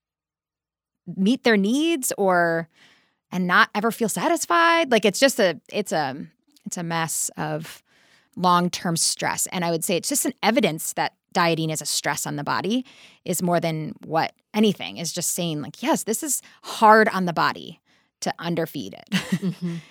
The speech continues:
Speaker 1: It just is. And, and the body is confused about where it is. Like,
Speaker 2: Yeah.
Speaker 1: is it in famine? Is it not? Do I have access to food? I just, I just think the body's confused and we're not finding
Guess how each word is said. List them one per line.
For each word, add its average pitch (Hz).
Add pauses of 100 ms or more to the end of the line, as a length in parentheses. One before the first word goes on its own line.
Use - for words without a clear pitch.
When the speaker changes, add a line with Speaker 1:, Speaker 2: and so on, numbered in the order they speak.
Speaker 1:
It 208
just 262
is. 262
And, 180
and 196
the 190
body 202
is 220
confused 208
about 202
where 196
it 180
is. 165
Like, 170
Speaker 2:
Yeah. 175
Speaker 1:
is 180
it 233
in 262
famine? 262
Is 160
it -
not? 240
Do 160
I 151
have 147
access 240
to 220
food? 226
I 190
just, 190 (300)
I -
just 202
think 262
the 240
body's 208
confused 180
and 143 (540)
we're 185
not 190
finding 160